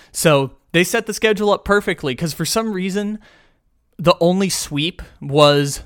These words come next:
the Philadelphia seventy-sixers and Brooklyn Nets series, and that was done Saturday morning at, like,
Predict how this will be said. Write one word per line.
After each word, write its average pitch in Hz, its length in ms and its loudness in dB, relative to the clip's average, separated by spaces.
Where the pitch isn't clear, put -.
the 143 100 -2
Philadelphia 156 680 0
seventy-sixers 143 1080 -4
and 127 480 -4
Brooklyn 143 360 -4
Nets 127 260 -4
series, 202 600 -4
and 127 100 -4
that 165 120 2
was 147 100 -2
done 117 220 -4
Saturday 127 480 0
morning 101 480 -4
at, 104 100 -6
like, 110 260 -4